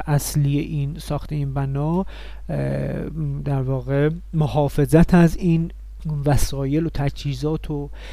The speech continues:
کالاهایی بوده که توی این انبارها، اه، ق-، گذاشته می‌شده و اونها رو می‌خواستن، اه، ازشون دفاع بکنن و یک حصاری که دور تا دور، اه،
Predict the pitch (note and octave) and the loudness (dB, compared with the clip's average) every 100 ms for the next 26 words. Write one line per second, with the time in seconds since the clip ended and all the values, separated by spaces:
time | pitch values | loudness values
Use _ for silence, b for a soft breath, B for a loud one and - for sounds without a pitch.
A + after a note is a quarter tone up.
0 | B - - C#3+ C#3 C#3 C#3 A#2 F3 G3+ | B -8 -6 -2 -2 -2 -2 2 2 2
1 | F#3 F#3+ F#3+ - F#3+ F#3+ - C#3+ C3+ C3 | 0 -2 -2 -2 -2 0 0 0 0 0
2 | C3+ C3+ B2+ C#3+ D#3 E3+ B B B - | -2 -4 -4 -4 -2 -4 B B B -4
3 | C#3 C3 B2+ C#3 - - C#3 G2 C#3+ C#3 | -2 0 0 -2 -4 -2 -2 -2 -6 -2
4 | C#3 C3+ - - C#3+ D#3+ E3 E3 - E3 | -2 -2 -4 -2 -2 -2 -2 -4 -4 -4
5 | E3 D3 C#3+ D3 E3 D#3 C3+ C3+ C#3+ C#3+ | -2 -2 0 0 -2 -4 -2 -2 -4 -4
6 | C#3 - C#3+ C3+ C#3+ D#3 C#3+ C#3 C#3+ C#3+ | -4 -2 0 -2 -4 -4 -2 -2 -2 -4
7 | C#3 C#3+ C3+ C#3 - F#3 B3 A3 G3+ G#3 | -4 -6 -4 -4 -4 -6 -4 -4 -2 0
8 | G3+ F3 F3 F#3 D#3+ D3+ - F3 F#3+ F3 | 0 0 0 0 0 -2 -2 -4 -2 -4
9 | D#3 E3 E3 C#3+ C#3 D3 D3 D3 B B | -2 -2 -2 -6 -4 -4 -4 -6 B B
10 | B B C#3+ C#3 - - | B B -2 0 -2 -4